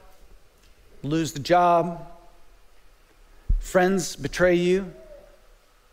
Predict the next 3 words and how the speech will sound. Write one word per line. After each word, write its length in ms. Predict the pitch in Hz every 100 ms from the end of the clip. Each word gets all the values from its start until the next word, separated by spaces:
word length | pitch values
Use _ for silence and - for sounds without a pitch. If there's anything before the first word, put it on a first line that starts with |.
| - _ _ _ _ - - -
life 640 | 147 147 202 170 - - -
just 220 | 139 -
happens. 640 | 135 135 127 120 123 -